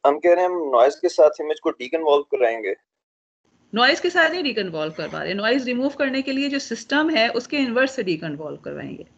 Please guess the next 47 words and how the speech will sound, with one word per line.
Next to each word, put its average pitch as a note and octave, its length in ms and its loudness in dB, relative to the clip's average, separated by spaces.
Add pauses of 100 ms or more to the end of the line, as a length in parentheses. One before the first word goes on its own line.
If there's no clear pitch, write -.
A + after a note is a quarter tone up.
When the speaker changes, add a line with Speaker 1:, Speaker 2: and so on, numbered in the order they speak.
(1500)
Speaker 2:
ठीक G#3+ 140 0
है, D4 160 0
यानी A3+ 160 0
ये A3 220 2
जो A#3 100 0
h - 60 0
Speaker 1:
ठीक, G#3+ 140 2
Speaker 2:
of A#3+ 140 2
n - 60 -10
है G3+ 120 0
Speaker 1:
ठीक C#4 140 2
है, G3+ 100 0
Speaker 2:
ना, A3 120 -2
Speaker 1:
ठीक F#3+ 100 -2
Speaker 2:
this G#3+ 220 2
is - 140 -10
Speaker 1:
है। G3 60 2
Speaker 2:
kind F#3+ 200 0
of - 60 -6
a, D#3+ 300 -6 (760)
ठीक F3+ 120 -8
है B3 80 0
ना, C#4+ 120 0
और A3+ 180 2
इसको, A3+ 280 -2
इसको A#3 240 -4
हम A3+ 280 -6
इन्वर्स E3+ 360 -6
कर E3 120 -6
रहे D3+ 120 -4
हैं E3 80 -6
कि F3 80 -6
कन्वॉल्व F#3+ 540 2
होके F#3 200 2
हमें F#3 160 4
Speaker 1:
अब - 60 0
Speaker 2:
मिला A3 180 6
Speaker 1:
मैम, A3+ 180 0
Speaker 2:
था। - 0 - (200)
Speaker 1:
नॉइज D#3+ 580 6
Speaker 2:
जी। A3+ 60 -10
Speaker 1:
की G3+ 80 -4
अगर F#3+ 280 4
हम F#3 140 -2 (1500)
Speaker 2:
जी, G#3 140 0
जी, F#3 120 -2
बोलें। F#3 280 0